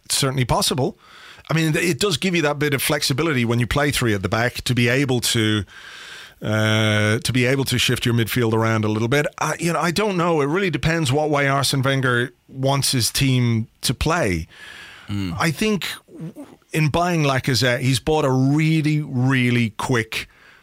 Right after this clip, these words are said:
Speaker 1: striker, and it strikes me that he might want to play in a way that, uh, gets the best out of him. So maybe sit deep, maybe look to counter-attack a little bit, maybe be able to hit teams on the break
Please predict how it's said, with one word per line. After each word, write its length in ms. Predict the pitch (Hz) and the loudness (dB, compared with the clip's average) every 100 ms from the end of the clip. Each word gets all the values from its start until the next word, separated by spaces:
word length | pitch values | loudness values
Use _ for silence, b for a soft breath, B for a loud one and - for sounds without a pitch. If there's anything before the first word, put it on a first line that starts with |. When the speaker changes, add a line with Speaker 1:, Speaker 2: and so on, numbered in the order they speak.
| B | B
Speaker 1:
striker, 680 | - - 123 104 98 92 - _ _ _ - | -4 -2 0 0 -2 -6 -6 _ _ _ -4
and 180 | 131 127 | 0 0
it 80 | |
strikes 500 | - - 139 135 131 | -2 -2 0 0 2
me 140 | 135 123 | 2 2
that 160 | 123 | 2
he 160 | 127 131 | 2 2
might 220 | 123 123 | 4 2
want 260 | 123 120 117 | 2 2 0
to 80 | 117 | -2
play 680 | - 123 113 110 110 110 95 B B B B B B B B _ _ _ _ _ _ _ - | -2 0 2 2 2 2 -2 B B B B B B B B _ _ _ _ _ _ _ -4
in 160 | 160 | 0
a 80 | 151 | 2
way 340 | 139 139 135 | 2 2 2
that, 320 | 127 131 135 131 | 2 2 0 -2
uh, 380 | 127 123 123 120 | -2 0 0 -2
gets 260 | 147 135 - | -2 -2 -2
the 80 | 127 | 0
best 300 | 143 131 143 | 0 0 0
out 140 | 131 | 0
of 80 | 110 | 0
him. 380 | 165 113 82 - _ | 0 0 -4 -8 _
So 300 | - - 123 | -4 0 2
maybe 360 | 120 143 180 131 | 2 2 0 0
sit 320 | - 131 - | 0 -2 -2
deep, 240 | 120 110 110 | -2 -2 0
maybe 280 | 135 175 | 0 2
look 200 | 151 131 | 0 0
to 80 | - | -2
counter-attack 680 | - 120 117 113 104 120 110 | 0 0 0 0 0 0 0
a 60 | 110 | 0
little 220 | 107 104 | 0 0
bit, 160 | 110 | -2
maybe 500 | 113 135 160 147 117 B B B - | 0 0 2 2 0 B B B -4
be 160 | 131 | 0
able 200 | 127 143 127 | 2 2 0
to 100 | 120 | 0
hit 200 | 143 170 | 0 0
teams 320 | 139 127 123 | 0 2 2
on 140 | 120 | 2
the 80 | 117 | 0
break 380 | 120 117 113 | 2 0 0